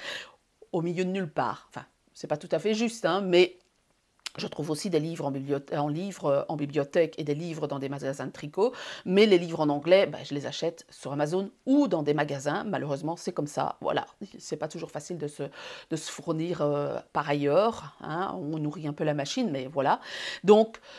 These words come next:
euh, le débat, c'est pas de parler Amazon ou pas Amazon, mais donc j'ai une liste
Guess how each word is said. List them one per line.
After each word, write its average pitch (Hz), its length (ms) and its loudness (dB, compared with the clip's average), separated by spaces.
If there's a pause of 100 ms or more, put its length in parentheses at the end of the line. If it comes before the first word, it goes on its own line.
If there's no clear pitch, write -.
(220)
euh, 165 680 6
le 165 120 -2
débat, 165 260 8
c'est 170 180 -2
pas 156 100 0
de 151 60 -2
parler 156 440 2
Amazon 165 380 0
ou 156 80 -6
pas 139 140 2
Amazon, 175 520 2
mais 226 320 2 (880)
donc 190 220 4
j'ai 180 100 0
une 151 100 0
liste - 400 -6